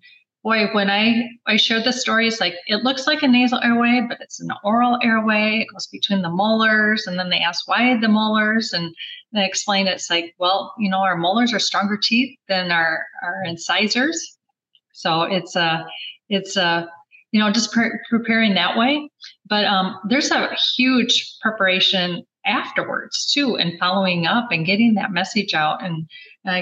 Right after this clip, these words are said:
getting those trials and samples into providers' hands, and then following up and making the trials come into sales. And that is quite challenging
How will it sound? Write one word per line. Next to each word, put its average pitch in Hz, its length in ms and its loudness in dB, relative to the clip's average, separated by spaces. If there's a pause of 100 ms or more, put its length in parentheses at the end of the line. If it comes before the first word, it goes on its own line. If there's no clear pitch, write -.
getting 208 240 2
those 165 220 -2
trials 180 520 -2
and 180 100 -6
samples 170 460 -6
into 160 480 -2 (100)
providers' 156 460 -4
hands, 160 500 -6 (460)
and 175 340 2
then 175 240 0
following 175 380 0
up 160 240 -2
and 165 340 -4
making 175 640 -2
the 160 80 -6
trials 180 640 0 (100)
come 170 180 -4
into 165 280 -6
sales. 160 640 -6 (400)
And 175 460 0 (260)
that 220 260 0
is - 440 -4
quite - 180 -2
challenging 156 640 -2